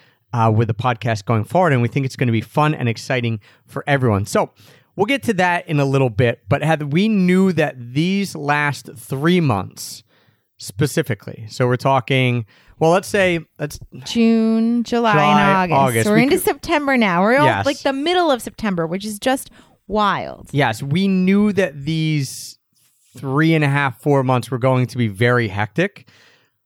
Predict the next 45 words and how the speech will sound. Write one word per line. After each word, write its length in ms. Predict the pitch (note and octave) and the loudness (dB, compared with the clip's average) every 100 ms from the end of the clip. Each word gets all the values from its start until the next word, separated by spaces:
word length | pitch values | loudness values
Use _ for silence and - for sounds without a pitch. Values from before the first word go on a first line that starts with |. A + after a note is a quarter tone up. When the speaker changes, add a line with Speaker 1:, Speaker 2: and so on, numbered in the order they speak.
| _ _ _ _ _ - | _ _ _ _ _ -6
Speaker 1:
I 100 | D3 | -2
don't 240 | D#3+ D#3+ | 0 0
think 260 | - D#3+ - | -2 -2 0
we 160 | D#3+ | 2
were 240 | D3+ C#3+ C#3 | 4 2 2
really 340 | C#3 C#3+ C#3 | 2 4 2
ready 360 | B2 C3+ C3 B2+ | 4 2 2 0
for 280 | - C3+ B2 | 0 0 0
how 320 | B2+ C3 B2 | 0 0 0
hectic 580 | A2 C3+ - - A#2 - | 0 -2 -2 -2 -4 -4
they 460 | A#2+ A#2 A2 G2 G#2 | -6 -4 -2 -4 -6
got. 320 | - G2 D#2+ - - _ - | -4 -4 -6 -14 -20 _ -6
Speaker 2:
I 100 | G#3 | -4
mean, 240 | A3 A3+ G#3+ | 0 2 2
they 140 | A#3+ | 2
were 300 | B3+ A#3 G3 - - | 2 2 2 0 -2
every 240 | A3 A3 | 2 2
bit 160 | G3+ G3 | 2 0
as 200 | F3 F#3 | -2 -4
hectic 340 | F#3+ F3+ F3 - | -6 -8 -10 -8
as 180 | F3+ F3+ | -6 -4
I 120 | F3 | -2
imagined 600 | E3+ E3+ D#3 F#3+ G#3+ G#3 | -2 -2 -4 -2 0 0
they 200 | F3 D#3+ | -2 -6
would 260 | D#3 D#3+ E3 | -6 -8 -4
be. 360 | G#3+ A#3+ D#4 - | -2 -2 -4 -8
<laughs> 60 | - | -6
So 180 | F3+ C#4 | -2 2
I 200 | A#3+ A#3+ | 2 2
was 180 | A#3+ G#3+ | 0 0
not 240 | A#3+ G#3+ | -2 -2
surprised. 560 | - G#3+ A3+ F#3 G#3+ D4+ | -4 -2 0 2 2 0
And 160 | G#3+ G3+ | 0 0
we 180 | G#3 - - - | 0 -4 -12 -10
did 160 | - C4+ | -6 -4
bring 220 | A3+ C4+ | -2 -2
it 80 | B3 - | -2 -2
all 240 | G#3 G#3+ | 0 2
upon 320 | F#3 G#3+ G3 | 0 -4 -6
ourselves 580 | E3 F3+ - F3+ F#3 - - | -8 -10 -8 -6 -8 -12 -8
through 140 | A3 | -6
decisions 540 | F#3 F#3 F3 F3+ E3+ - | -6 -8 -6 -6 -6 -8
that 160 | - | -8
we 180 | F3+ F3 | -6 -6
made. 420 | D#3+ E3+ C3 - | -6 -8 -8 -12